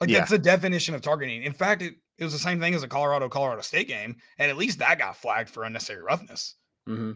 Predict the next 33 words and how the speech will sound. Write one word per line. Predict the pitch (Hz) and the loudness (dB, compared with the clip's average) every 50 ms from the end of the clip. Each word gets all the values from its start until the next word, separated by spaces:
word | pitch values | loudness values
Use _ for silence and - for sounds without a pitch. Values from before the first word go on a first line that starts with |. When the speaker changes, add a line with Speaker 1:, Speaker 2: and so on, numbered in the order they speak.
| - _ | -12 _
Speaker 1:
He | - 143 | -6 -4
should | 131 - 202 208 | 2 4 4 4
have | 160 | 4
been | 131 113 - | 0 -4 -6
tossed | - 117 113 - - | -6 -6 -6 -4 -4
out | 127 120 | -4 -4
of | 107 | -4
the | 110 113 | -6 -4
game. | 113 135 151 147 135 135 - - _ _ - _ _ | 0 0 0 0 -2 -6 -12 -20 _ _ -20 _ _
How | - 226 254 - | -4 -4 -4 -4
can | - - 220 170 | -4 -4 -2 -2
that | 147 143 139 120 | 0 -2 -2 -4
not | 127 131 120 - | -4 -8 -8 -8
be | 123 120 | -8 -8
called | - - 120 113 - | -6 -6 -6 -6 -6
targeting? | - 110 110 104 107 101 - _ _ _ _ _ _ _ _ _ _ _ _ _ _ _ _ _ _ _ _ _ _ _ _ | -6 -8 -8 -8 -10 -18 -20 _ _ _ _ _ _ _ _ _ _ _ _ _ _ _ _ _ _ _ _ _ _ _ _
I | 160 | 2
thought | 185 - - 185 | 4 4 4 4
targeting | 185 196 202 190 185 170 139 | 2 2 2 2 2 0 2
wa-, | 127 139 123 - - - _ _ _ _ _ _ _ _ _ _ _ - | 0 -2 -2 -4 -8 -18 _ _ _ _ _ _ _ _ _ _ _ 2
wasn't | 135 147 151 147 143 110 113 | 4 4 4 4 0 -4 -4
just | 107 123 135 131 - - | 0 0 0 0 0 -4
the | 135 120 | -6 -4
head | 104 120 123 | -2 0 -2
or | 120 117 | -2 -2
neck | 113 110 104 - | -4 -6 -6 -6
area | 113 113 117 110 104 104 | -6 -6 -6 -4 -6 -6
if | 101 - | -6 -6
they | - 113 | -8 -10
were | 107 104 | -10 -8
a | 101 | -10
defenseless | 101 98 107 113 107 - 117 - | -12 -12 -12 -12 -12 -12 -14 -16
player. | - - 120 104 92 | -14 -14 -14 -14 -14